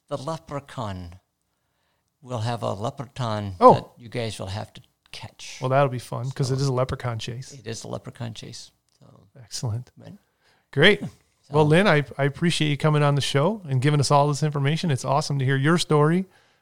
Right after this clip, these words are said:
Speaker 2: and all about the leprechaun chase coming up
Speaker 1: Oh.
Speaker 2: in just a couple weeks.
Speaker 1: Well, thank you for the opportunity, and, uh, let's all,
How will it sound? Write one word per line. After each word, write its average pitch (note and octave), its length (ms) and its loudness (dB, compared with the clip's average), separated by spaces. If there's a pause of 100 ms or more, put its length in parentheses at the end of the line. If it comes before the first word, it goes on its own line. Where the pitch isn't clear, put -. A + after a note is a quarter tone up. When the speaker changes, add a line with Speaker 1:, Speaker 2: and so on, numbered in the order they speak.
(140)
Speaker 2:
and B2+ 240 0
all C#3 220 4
about C#3 280 2
the - 60 -6
leprechaun D3 520 -2
chase D3 260 -2
coming C3+ 280 -2
up C#3 220 -6 (200)
Speaker 1:
Oh. C#3+ 140 -18 (220)
Speaker 2:
in C3 120 0
just C3+ 180 -2
a C#3+ 40 -6
couple D3+ 260 0
weeks. E3 400 -6 (100)
Speaker 1:
Well, C#3+ 160 -2
thank C#3+ 360 -8
you C#3 60 -6
for C#3 140 -8
the C3 100 -4
opportunity, C3+ 720 -6
and, B2 460 -4
uh, A#2+ 460 0
let's C#3+ 280 -4 (120)
all, D#3+ 560 0